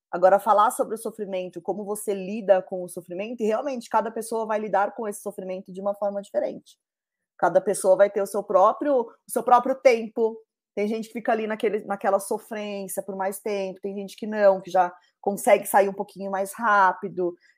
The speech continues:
E tudo isso vem também da, da forma que, que a gente vai aprendendo a lidar com as nossas emoções, né? A forma que a gente vai aprendendo a lidar com esses sofrimentos, as estratégias que a gente vai encontrando. Eu acho que antes, a Milena de, sei lá, cinco anos atrás,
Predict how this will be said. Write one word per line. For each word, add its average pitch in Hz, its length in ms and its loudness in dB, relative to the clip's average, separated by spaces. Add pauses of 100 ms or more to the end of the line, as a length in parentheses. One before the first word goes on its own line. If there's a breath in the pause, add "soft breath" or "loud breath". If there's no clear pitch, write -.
E 180 60 -6
tudo 220 260 0
isso 233 260 -2
vem 240 180 0
também 240 340 -2
da, 247 200 6
da 220 160 2
forma 226 420 4
que, 240 300 -8
que - 80 -2
a 233 60 -2
gente 233 200 -10
vai 233 120 2
aprendendo 233 580 -4
a 349 60 0
lidar 202 340 4
com 208 80 -4
as 196 160 -2
nossas 190 280 -4
emoções, 170 540 -8
né? 151 160 -12 (560)
A 156 60 -8
forma 185 240 -2
que 208 80 -8
a 196 40 -6
gente 208 180 -8
vai 196 120 4
aprendendo 202 520 0
a - 20 6
lidar 196 460 4
com 190 140 -6
esses 185 140 -10
sofrimentos, 185 520 -8
as 165 60 -6
estratégias 202 880 2
que - 80 -4
a 190 60 -2
gente 180 240 -8
vai 170 160 -4
encontrando. 165 600 -12 (420)
Eu 175 100 4
acho 185 280 4
que 220 180 2
antes, 226 840 2
a 160 80 -2
Milena 175 420 0
de, 160 120 -6
sei 175 180 -4
lá, 165 200 2
cinco 220 500 -4
anos 180 380 0
atrás, 175 640 -4